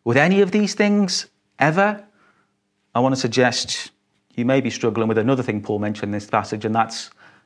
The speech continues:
lying. I think for all of us, these are things that challenge our natures.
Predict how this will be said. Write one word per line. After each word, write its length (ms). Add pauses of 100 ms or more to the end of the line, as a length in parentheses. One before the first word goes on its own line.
(160)
lying. 520 (1160)
I 80
think 200
for 120
all 340
of 100
us, 200
these 240
are 40
things 480
that 220
challenge 840 (420)
our 120
natures. 800